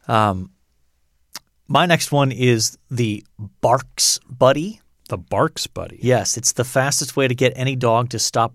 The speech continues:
Speaker 1: barking and listen. It's this, like, handheld device that, um,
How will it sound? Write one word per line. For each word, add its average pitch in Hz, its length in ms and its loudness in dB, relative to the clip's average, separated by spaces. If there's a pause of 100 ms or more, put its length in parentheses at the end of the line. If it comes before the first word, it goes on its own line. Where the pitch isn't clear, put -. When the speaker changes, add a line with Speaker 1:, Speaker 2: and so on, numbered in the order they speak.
Speaker 1:
barking 104 540 -6 (100)
and 92 240 -14
listen. 87 460 -4 (140)
It's 117 200 -8
this, 123 220 -2
like, 110 220 -2 (300)
handheld 147 560 0
device 107 720 0 (720)
that, 110 320 2 (180)
um, 95 440 -2